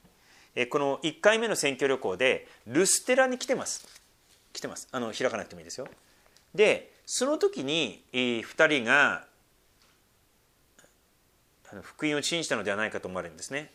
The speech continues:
また、あの、おばあさんも実はいるんですが、おばあさんも福音を信じたのではないかと。で、ユダヤ人としてしっかりと聖書を読んでいたと。で、お母さんからこのイスラエルの希望についての信仰を持っていたんですけれども、はっきりと福音を信じたのが、この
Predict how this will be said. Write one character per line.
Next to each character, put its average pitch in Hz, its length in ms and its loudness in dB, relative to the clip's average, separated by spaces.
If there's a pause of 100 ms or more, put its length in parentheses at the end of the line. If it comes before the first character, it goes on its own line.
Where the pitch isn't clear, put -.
(120)
ま 135 120 -4
た、 196 160 4
あ 190 40 2
の、 180 120 2
お 170 40 2
ば 240 120 6
あ 247 60 4
さ 175 80 -2
ん - 20 -2
も 110 60 -4
実 107 180 -4
は 104 60 2
い 104 40 2
る 104 80 0
ん 95 40 -8
で 87 60 -12
す - 100 -10
が、 117 360 0
お 135 80 -2
ば 180 120 4
あ 180 40 2
さ 175 120 -6
ん - 20 -6
も 135 80 -12
福 - 120 -12
音 117 40 -4
を 107 40 -6
信 117 160 -8
じ - 60 -12
た 104 60 -10
の 85 60 -10
で 80 80 -12
は 78 40 -12
な 78 80 -16
い 73 40 -20
か - 80 -20
と。 - 80 -20 (760)
で、 175 80 0
ユ 208 100 6
ダ 285 100 8
ヤ 359 120 8
人 330 140 -2
と 214 80 0
し - 60 -2
て 151 60 0
し - 140 -2
っ - 40 -18
か 220 100 2
り 214 40 -2
と 151 80 -4
聖 208 220 2
書 156 160 -2
を - 20 0
読 185 220 0
ん 208 60 -4
で 104 80 -4
い 85 60 -10
た - 100 -18
と。 - 100 -20 (680)
で、 147 60 -2
お 165 80 2
母 277 220 6
さ 277 160 2
ん 214 60 -4
か 196 100 4
ら 208 120 6
こ 175 100 -2
の 175 240 0
イ 143 80 -4
ス - 120 -2
ラ 190 100 8
エ - 20 6
ル 165 80 -4
の 120 80 -4
希 - 160 -6
望 165 120 -2
に 170 80 -4
つ 170 140 -6
い 165 60 -4
て 143 100 -4
の 120 60 -4
信 143 240 -6
仰 117 120 -4
を 98 60 -2
持 147 160 -4
っ - 20 -10
て - 140 -6
い 98 80 -4
た 113 80 2
ん 101 60 -2
で 95 60 -8
す - 60 -8
け 98 100 -6
れ 92 60 -6
ど - 80 -4
も、 147 260 -2 (280)
は 208 140 4
っ 214 160 -4
き 320 100 2
り 320 80 0
と 294 80 -2
福 - 180 -6
音 202 80 0
を 190 60 0
信 196 220 -2
じ - 80 -6
た 160 80 2
の 120 120 -2
が、 165 200 4
こ 156 120 -4
の 165 220 -4